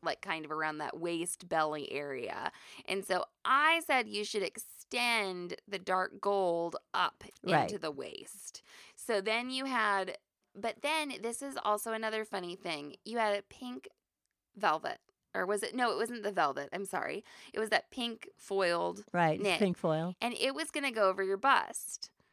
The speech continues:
Speaker 1: But it was
Speaker 2: Well,
Speaker 1: looking
Speaker 2: no, it wa-, no, the white sequins were going over my bust.
Speaker 1: Oh, the, the pinky white sequins.
Speaker 2: Mm-hmm.
Speaker 1: And they were looking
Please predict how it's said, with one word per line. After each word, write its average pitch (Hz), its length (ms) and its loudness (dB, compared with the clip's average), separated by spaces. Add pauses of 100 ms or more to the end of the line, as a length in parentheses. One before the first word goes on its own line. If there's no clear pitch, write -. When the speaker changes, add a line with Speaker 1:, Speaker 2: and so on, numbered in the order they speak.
(360)
Speaker 1:
But - 140 0 (120)
it 269 240 -4
was 294 160 -4
Speaker 2:
Well, 196 200 8
Speaker 1:
looking 196 80 4
Speaker 2:
no, 180 540 6
it 190 140 0
wa-, 185 160 -2 (180)
no, 170 280 -2
the 165 100 -4
white 180 300 2
sequins 170 420 -6
were 170 80 -6
going 135 240 -4
over 131 160 -10
my 131 140 -8
bust. 117 260 -10
Speaker 1:
Oh, 285 560 8
the, 226 180 -4 (160)
the 208 120 -4
pinky 262 400 -8
white 208 400 0
sequins. 165 920 -4
Speaker 2:
Mm-hmm. 147 160 -4 (540)
Speaker 1:
And 247 160 -6
they 311 240 2
were 403 180 4
looking 226 720 -2